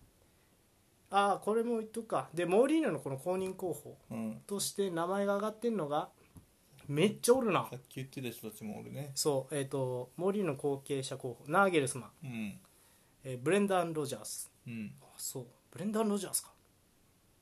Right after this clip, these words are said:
Speaker 1: えー、ベ-、
Speaker 2: ロジャースな。うん。
Speaker 1: あとはベニテス、アレグリ。で、ジェラードの名前も上がってると。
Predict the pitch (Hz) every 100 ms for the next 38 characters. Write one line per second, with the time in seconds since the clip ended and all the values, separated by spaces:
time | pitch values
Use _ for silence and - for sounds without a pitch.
0 | _ _ _ _ 135 131 127 127 165 196
1 | - - - - 123 151 160 156 160 143
2 | 180 165 139 127 180 185 _ 151 135 135
3 | 135 131 123 - _ _ _ - 185 165
4 | 139 156 143 127 117 - 131 123 120 120
5 | 170 147 120 - 113 127